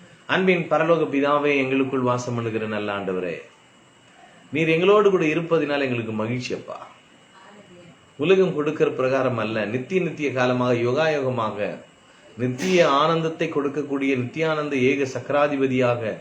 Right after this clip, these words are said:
இந்த உலகத்துக்கு வந்த ஆண்டவர் நீர். எங்களை விட்டு விலகாமல் எங்களை கரம் பிடித்திருக்கிறவர். ஒவ்வொரு நாளும் நான் சந்தோஷமா வாழணும்னு நீங்க நிறைய விஷயங்களை நீங்க எங்களுக்கு ஆயத்தம் பண்ணி வைத்திருக்கிறீங்கப்பா. இன்றைக்கு நாங்கள் கஷ்டப்படும் பொழுது,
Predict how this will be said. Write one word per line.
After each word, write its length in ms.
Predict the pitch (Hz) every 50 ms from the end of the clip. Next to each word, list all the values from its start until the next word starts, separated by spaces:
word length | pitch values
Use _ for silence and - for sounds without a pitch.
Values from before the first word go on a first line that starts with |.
| - - - - - - -
இந்த 120 | - 107 117
உலகத்துக்கு 500 | 123 135 147 147 143 127 135 131 131 123
வந்த 300 | 120 117 120 123 117 113
ஆண்டவர் 380 | 110 110 113 107 98 92 85
நீர். 200 | 80 78 71 - - - _ - - - - - _ _ - - - - - -
எங்களை 260 | 113 135 147 151 156
விட்டு 240 | 151 160 160 175 165
விலகாமல் 560 | 151 147 160 156 160 165 165 170 170 165 160
எங்களை 260 | 151 143 135 131 127
கரம் 280 | 123 117 123 135 135 135
பிடித்திருக்கிறவர். 680 | 131 123 120 110 107 - 104 101 95 90 87 85 - - - - - - - - -
ஒவ்வொரு 280 | 113 135 156 175 170
நாளும் 260 | 165 170 175 180 185 175
நான் 220 | 160 131 123 127
சந்தோஷமா 360 | 127 135 170 170 170 175 185
வாழணும்னு 560 | 175 170 131 135 143 165 175 180 180 180 175
நீங்க 200 | 165 156 139 135
நிறைய 300 | 120 123 131 156 196 220
விஷயங்களை 460 | 220 196 - 196 190 190 185 175 170 160
நீங்க 160 | 156 135 - - - - -
எங்களுக்கு 320 | 123 127 143 151 135 143 147
ஆயத்தம் 380 | 135 127 135 156 156 160 147
பண்ணி 200 | 147 139 131 127
வைத்திருக்கிறீங்கப்பா. 640 | 123 123 117 98 104 101 95 92 90 85 87 - 65 - - - - - - - - - -
இன்றைக்கு 320 | 110 143 165 160 160 165
நாங்கள் 360 | 160 156 151 147 127 135 135
கஷ்டப்படும் 340 | - 180 170 165 160 151 151
பொழுது, 360 | 147 151 156 156 147 - -